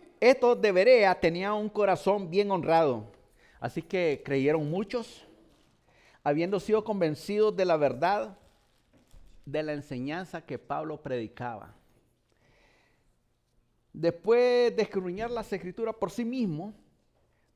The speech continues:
fueron lo bastante honrados para creerla.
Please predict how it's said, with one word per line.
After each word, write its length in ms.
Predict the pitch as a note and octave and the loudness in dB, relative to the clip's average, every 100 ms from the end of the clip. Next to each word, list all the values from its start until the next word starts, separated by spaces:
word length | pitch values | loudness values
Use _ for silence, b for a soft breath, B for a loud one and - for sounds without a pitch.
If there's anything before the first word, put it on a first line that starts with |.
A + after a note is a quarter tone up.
| _ | _
fueron 520 | _ F#3 A3+ A3+ A3+ - _ _ | _ -2 -2 -4 -10 -16 _ _
lo 180 | - F3 | -4 -4
bastante 680 | E3+ C#3+ - G3 A3 A3+ G#3+ | -2 -6 -6 -8 -8 -6 -8
honrados 580 | F#3+ D#3+ E3 A3 G3 D3 | -6 -6 -6 -4 -4 -4
para 280 | D3+ C#3+ C3+ | -4 -4 -4
creerla. 580 | B2 C3+ C#3+ G#2+ F#2 | -4 -4 -6 -10 -16